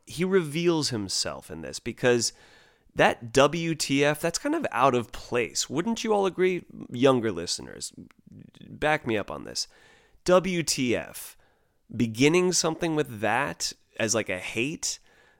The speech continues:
doesn't that seem like a guy who's like, "This is how the kids talk"? Also, another big, uh,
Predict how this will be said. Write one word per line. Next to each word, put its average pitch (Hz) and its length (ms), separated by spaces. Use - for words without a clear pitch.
doesn't 202 220
that 202 160
seem 196 180
like 190 200
a 147 120
guy 151 340
who's 139 200
like, 117 200
"This 151 240
is 104 180
how 127 280
the 131 140
kids 131 440
talk"? 64 540
Also, 117 540
another 113 420
big, 127 560
uh, 120 340